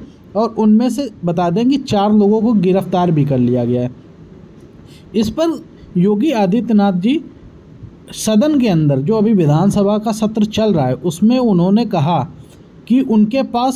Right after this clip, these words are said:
सूची है कि किस तरह के लोग हैं। तो उसमें से उन्होंने बताया कि एक पवन यादव हैं, दूसरा का नाम मोहम्मद अरबाज है। तो ये दो नाम तो योगी जी ने लिए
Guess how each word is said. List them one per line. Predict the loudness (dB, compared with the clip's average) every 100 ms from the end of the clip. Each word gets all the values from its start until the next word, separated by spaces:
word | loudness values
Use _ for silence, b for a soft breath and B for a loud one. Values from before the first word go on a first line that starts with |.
| -4
सूची | -2 0 2 2
है | 2 0 -4 -12 -20 -20 -20 -20 -8
कि | -2 -2
किस | 0 -2 -2
तरह | -2 -2
के | 0
लोग | 2 2 2
हैं। | 0 -4 -10 B B -6
तो |
उसमें | -2 -2 0 0 0
से | -2
उन्होंने | 0 0 2 0
बताया | 0 0 0 0
कि | -2 -4 -2
एक | -2 -2
पवन | -2 0 2
यादव | 2 2 0 2
हैं, | 2 0 -6 B B B B -2
दूसरा | 2 2 0 0 0
का | 0
नाम | 2 4 4
मोहम्मद | 4 2 2 0
अरबाज | 0 0 0 0 0
है। | -2 -4 B B -12 -6
तो | -2
ये | 0 2 2
दो | 0 0 2
नाम | 2 2 0
तो | 2
योगी | 2 2 2 2
जी | 2 2
ने | 4
लिए | 2 2 2